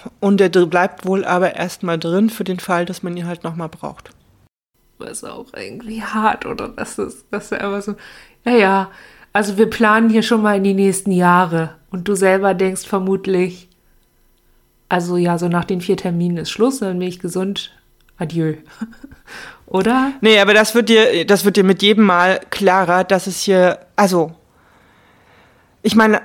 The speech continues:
Speaker 1: am Anfang stand für uns natürlich, wir haben Krebs, für uns, ähm, also für, von uns ist eine, eine gute Freundin von knapp einem Jahr sehr schnell an Krebs verstorben, so das ist das, was wir als letztes mit Krebs zu tun hatten, ne?
Speaker 2: Mhm.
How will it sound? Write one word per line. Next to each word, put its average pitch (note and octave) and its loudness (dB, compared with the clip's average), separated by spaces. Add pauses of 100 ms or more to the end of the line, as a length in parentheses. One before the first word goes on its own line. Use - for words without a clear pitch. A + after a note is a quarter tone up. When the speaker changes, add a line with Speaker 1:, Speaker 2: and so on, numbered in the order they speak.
Speaker 1:
am G3+ 2
Anfang A3+ 4
stand G3+ 0
für - -4
uns A3+ 4
natürlich, G#3 0
wir F#3 2
haben F#3+ 2
Krebs, G3 2
für G3 -6
uns, G3+ -2
ähm, F3+ -6 (100)
also F#3 0 (920)
für, G#3 0
von F3 -6
uns F#3 -2
ist F#3+ -8
eine, F3 -2
eine F#3 -6
gute F3+ -6
Freundin G#3+ 2
von G3 -4
knapp - -4
einem F#3 -2
Jahr F#3 2
sehr F3+ 0
schnell F3+ -2
an F#3+ -6
Krebs - -10
verstorben, G3 -2 (320)
so F3 0
das F#3 0
ist F3 -10
das, F3 -2
was F#3 -4
wir F#3+ 0
als - -4
letztes F#3 -2
mit F#3 -4
Krebs - -4
zu - -14
tun F#3+ -4
hatten, D#3 -8
ne? F3+ -6
Speaker 2:
Mhm. G3 -10